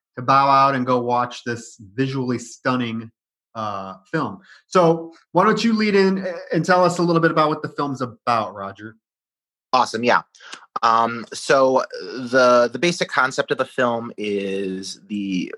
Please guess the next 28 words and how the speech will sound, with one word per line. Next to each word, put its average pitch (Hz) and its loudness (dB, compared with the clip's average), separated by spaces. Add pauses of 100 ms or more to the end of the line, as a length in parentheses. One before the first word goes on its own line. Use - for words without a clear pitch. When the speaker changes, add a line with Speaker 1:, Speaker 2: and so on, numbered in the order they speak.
Speaker 2:
focal 120 2 (320)
protagonist, 110 0
Catherine, 98 -2 (420)
played 143 2
by 92 2 (240)
Jennifer 92 0
Lopez, 82 -2 (560)
again, 120 2
ageless, 95 -2 (360)
um, 107 4 (180)
is 127 4
a 120 4
social 190 2
worker 143 2
who's 135 -6
selected 127 -2
to 143 -6
participate 120 -6
in 101 -10
kind 117 -2
of 101 -8
this 95 -4
trial 110 2 (320)
study 110 -2
for 110 -4
this 101 -6 (120)
brand 113 0
new 107 -2